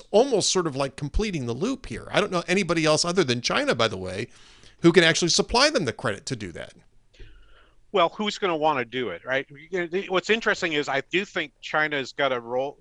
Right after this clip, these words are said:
Speaker 2: got something to say about wanting to get the oil itself. So they may be, they may be blocking the use of credits from China to let Russia sell oil to other countries or to other things, other
Speaker 1: Right.
Speaker 2: countries.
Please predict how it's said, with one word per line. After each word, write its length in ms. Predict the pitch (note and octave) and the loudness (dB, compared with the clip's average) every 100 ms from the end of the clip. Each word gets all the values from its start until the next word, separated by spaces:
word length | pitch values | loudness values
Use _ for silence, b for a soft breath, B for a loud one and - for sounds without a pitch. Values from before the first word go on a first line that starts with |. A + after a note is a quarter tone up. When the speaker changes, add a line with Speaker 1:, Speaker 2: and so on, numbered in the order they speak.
| _ | _
Speaker 2:
got 200 | C#3+ - - | -6 -6 -16
something 400 | - D#3+ - C#3 | -6 -6 -4 -10
to 80 | |
say 220 | A#2+ D#3 D3 | -4 0 2
about 320 | B2+ B2 C3+ | 2 0 0
wanting 420 | B2 C#3+ C#3+ C3 | -2 -2 -2 -6
to 60 | A#2 | -8
get 220 | A#2 C3 - | -4 -4 -4
the 160 | A2 | -6
oil 280 | A2+ B2 G2+ | -4 -4 -4
itself. 460 | F2+ - A#2 D2 - | -8 -6 -6 -6 -8
So 160 | - | -4
they 160 | D#3+ F#3+ | 0 0
may 200 | F#3 F#3+ | 0 0
be, 300 | E3 C#3+ A#2+ _ _ _ _ | 0 -2 -4 _ _ _ _
they 200 | - E3 | -4 -2
may 220 | E3 E3 F#3+ | 0 0 0
be 200 | E3 C#3+ | -2 -8
blocking 760 | A#2+ B2+ C#3 D#3 D#3+ C#3 B2 _ b b b _ | -6 0 2 0 -4 -8 -10 _ b b b _
the 80 | C#3+ | -2
use 240 | D3+ D3 | -2 -2
of 100 | C3 | -6
credits 380 | - D3+ C#3+ C3 | -2 0 0 -4
from 160 | C3 B2 | -16 -16
China 440 | - D3 C#3+ C3 | -8 -4 -2 -4
to 200 | A#2 A#2 | -2 -4
let 260 | B2 B2 C3+ | -2 -4 -4
Russia 400 | B2 C3 C3+ B2+ | -4 -4 -4 -8
sell 380 | B2 - C#3 A#2+ | -8 -4 -2 -2
oil 260 | C3 B2+ B2+ | -4 -2 -2
to 160 | - C#3 | -4 -6
other 260 | B2+ A2+ G#2 | -4 -4 -10
countries 600 | - D#3 D3 A2 F#2 A2 | -10 -10 -10 -14 -14 -14
or 120 | G2+ | -12
to 140 | F2+ | -10
other 220 | C3 G#3 | -8 -8
things, 280 | D#3 A2+ G2 | -10 -12 -6
other 100 | A2+ | -2
Speaker 1:
Right. 180 | G#2+ G2+ | -2 -4
Speaker 2:
countries. 380 | F#2 - - | -10 -16 -20